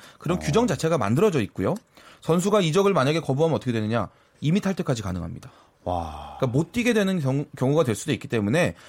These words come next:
Speaker 1: 선수는 무조건 받아들여야만 하는. 실제로 지금 이번에 이제 그 거론된 남준재 선수, 김호남 선수도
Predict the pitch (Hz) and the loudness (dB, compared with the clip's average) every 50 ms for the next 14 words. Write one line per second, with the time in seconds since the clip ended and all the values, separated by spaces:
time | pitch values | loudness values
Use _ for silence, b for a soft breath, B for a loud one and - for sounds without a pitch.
0 | B B B B - 165 180 180 214 214 196 147 123 135 165 214 202 - 196 196 | B B B B 0 0 2 2 2 2 2 0 0 2 2 0 0 0 0 -2
1 | 196 156 117 107 113 147 147 139 - 135 131 156 156 139 120 104 101 98 95 98 | -2 -4 -4 -2 -2 -2 -2 0 0 0 2 4 4 4 4 4 2 2 0 0
2 | 92 90 87 82 - _ _ b b b b b b b b - 247 240 262 262 | -2 -4 -6 -8 -10 _ _ b b b b b b b b -4 -2 0 2 4
3 | 254 247 190 208 214 208 170 156 160 190 196 190 180 156 139 151 151 143 135 - | 4 2 2 2 0 0 0 0 0 0 0 2 0 0 2 2 0 0 0 0
4 | 135 135 127 120 - - - 131 151 160 160 143 120 120 131 107 98 107 127 135 | 0 0 0 -2 -2 -2 0 0 2 2 2 2 0 2 2 0 0 0 0 0
5 | 135 135 123 127 120 117 123 127 127 127 - 123 120 127 135 127 117 117 104 101 | 0 0 0 0 -2 0 -2 -2 -2 -2 -2 -2 0 0 0 -2 -2 -4 -6 -6
6 | 117 135 175 214 226 | -4 -2 0 0 -2